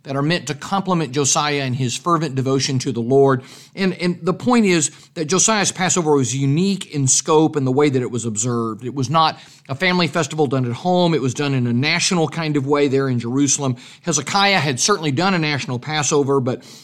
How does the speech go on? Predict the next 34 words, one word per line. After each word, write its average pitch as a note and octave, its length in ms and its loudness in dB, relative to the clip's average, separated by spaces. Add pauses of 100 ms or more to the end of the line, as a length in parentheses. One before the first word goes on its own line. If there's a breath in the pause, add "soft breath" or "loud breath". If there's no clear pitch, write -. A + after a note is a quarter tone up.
(100)
that D#3 160 0
had D3+ 140 0
been C#3+ 260 2
kind D#3 260 -2
of C#3 80 2
irregular E3+ 540 2
because C3+ 240 -2
it A2 60 -10
was A2+ 100 -8
done C#3 180 -4
in A#2+ 100 -2
the A2+ 60 -4
second C#3 380 -4
month. C#3+ 340 -2 (280 loud breath)
I, - 180 -8
I G3 80 0
wouldn't G#3 300 2
take E3 240 0
this D3 200 2
to C3 140 -4
say C#3+ 380 2
that B2+ 140 -4
nobody E3+ 280 2
had C#3+ 60 -2
ever D#3+ 180 0
had D3+ 180 0
a C#3 60 -2
Passover, C3+ 680 -2
any D3+ 220 0
of C3+ 80 0
those C3 160 0
kinds C3 240 -4
of A#2 60 -8
things. C3 220 -2